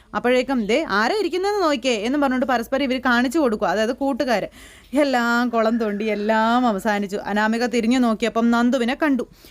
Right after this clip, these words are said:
നന്ദുവും കൂട്ടുകാരും കൂടെ വന്ന് നിൽക്കുന്നു. ഹനി ഇങ്ങനെ നന്ദുവിനെ നോക്കി ഒരു വളിച്ച ചിരിയും ചിരിച്ചിങ്ങനെ ഇരിക്കുന്നു.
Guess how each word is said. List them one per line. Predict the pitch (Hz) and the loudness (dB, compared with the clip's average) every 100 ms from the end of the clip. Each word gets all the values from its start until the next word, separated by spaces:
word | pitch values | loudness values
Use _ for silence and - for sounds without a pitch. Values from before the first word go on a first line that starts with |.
| - - | -20 -2
നന്ദുവും | 254 262 294 247 | 0 2 2 2
കൂട്ടുകാരും | 247 262 254 247 | 0 2 2 2
കൂടെ | 240 254 | 0 0
വന്ന് | 233 240 | 0 0
നിൽക്കുന്നു. | 240 233 233 254 | -2 -2 -2 -2
ഹനി | 202 226 | -2 0
ഇങ്ങനെ | 254 240 240 | 2 2 2
നന്ദുവിനെ | 240 220 226 240 | 2 2 2 2
നോക്കി | 233 220 233 | 2 0 0
ഒരു | |
വളിച്ച | 220 208 240 | 0 0 0
ചിരിയും | 233 220 254 | -2 0 0
ചിരിച്ചിങ്ങനെ | 240 190 233 220 226 | 0 0 2 4 4
ഇരിക്കുന്നു. | 208 247 226 | 2 0 -2